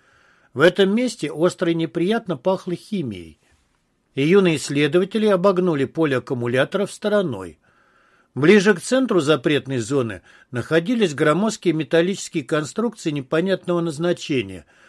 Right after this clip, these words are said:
похожие на детали межпланетных кораблей будущего. Очевидно, сделаны они были из какого-то особого сплава. Ржавчина их не коснулась, но поверхность потускнела,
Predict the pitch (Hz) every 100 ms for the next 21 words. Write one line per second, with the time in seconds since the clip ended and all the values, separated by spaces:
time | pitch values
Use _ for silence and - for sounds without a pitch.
0 | _ - 131 185 165 165 165 151 151 -
1 | 220 202 147 - - 139 175 190 170 127
2 | 151 147 147 170 156 185 120 - - 120
3 | 92 - _ _ _ _ _ 131 127 190
4 | 226 196 202 175 247 240 170 160 143 202
5 | 202 170 - 165 - 196 180 180 - 196
6 | 180 185 - 196 180 113 92 85 _ _
7 | _ - 101 175 220 220 170 143 - 147
8 | - 131 - 139 156 202 214 - _ _
9 | - 127 156 170 240 220 220 190 _ 202
10 | 233 226 - 151 139 131 123 110